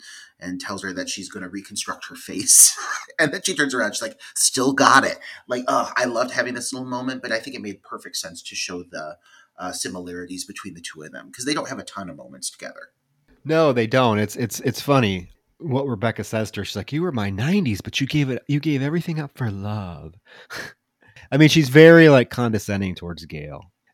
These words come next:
Speaker 2: Uh, yeah, Gail's like, "I'll rearrange your face." Yeah, it's, it's a li-, it's a nice little convers-, uh, confrontation that, that mirrors some of the stuff that Sidney and, and Gail had earlier in, in the earlier films, the little confrontations they had, or even, like,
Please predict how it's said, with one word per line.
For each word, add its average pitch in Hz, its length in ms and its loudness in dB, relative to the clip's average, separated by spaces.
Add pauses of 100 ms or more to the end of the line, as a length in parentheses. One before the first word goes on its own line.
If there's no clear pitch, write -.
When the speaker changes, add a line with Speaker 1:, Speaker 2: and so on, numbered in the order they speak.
(140)
Speaker 2:
Uh, 80 280 -6
yeah, 92 200 -6
Gail's 87 420 -8
like, 82 120 -10
"I'll 73 140 -8
rearrange 82 380 -12
your 78 80 -14
face." 73 340 -14
Yeah, 107 120 -2
it's, 98 120 -8
it's - 160 -8
a 160 40 2
li-, 151 260 4
it's 139 140 2
a 147 80 4
nice 131 220 2
little 120 180 0
convers-, 104 440 -6
uh, 95 500 -2
confrontation 87 680 -6
that, 85 240 -6
that 92 120 -4
mirrors 95 520 -4 (320)
some 107 180 0
of 98 60 0
the 95 100 -2
stuff - 280 -4
that - 180 -10
Sidney 92 400 -4
and, 85 180 -8
and 85 160 -10
Gail 85 240 -8
had 87 220 -4
earlier 85 560 -8 (140)
in, 80 340 -8
in 95 140 -8
the 87 120 -8
earlier 85 300 -10
films, 71 400 -14
the 87 100 -14
little 80 140 -12
confrontations 82 720 -12
they 82 120 -12
had, 80 200 -10
or 110 160 4
even, 131 300 10
like, 107 260 6